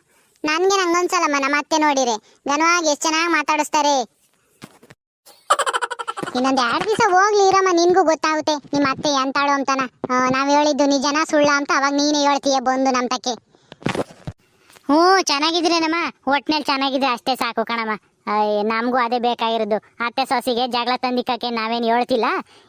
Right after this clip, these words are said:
ಏನೋ ಇರೋದ್ ಹೇಳಿವ ಅಷ್ಟೇನೆ. ಆ, ನಂಬೋದು ಬಿಡೋದು ನಿನಗ್ ಸೇರಿದ್ದಮ್ಮ.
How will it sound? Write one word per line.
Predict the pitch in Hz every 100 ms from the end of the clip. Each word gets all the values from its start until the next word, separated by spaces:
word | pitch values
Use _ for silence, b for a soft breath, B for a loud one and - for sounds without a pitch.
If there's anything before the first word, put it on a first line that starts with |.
| 220
ಏನೋ | 247 302 320
ಇರೋದ್ | 285 269 277
ಹೇಳಿವ | 285 277 233
ಅಷ್ಟೇನೆ. | - 247 233 208 -
ಆ, | 214
ನಂಬೋದು | 233 277 269 269 247
ಬಿಡೋದು | 240 240 277
ನಿನಗ್ | 277 269 247
ಸೇರಿದ್ದಮ್ಮ. | 247 220 208 190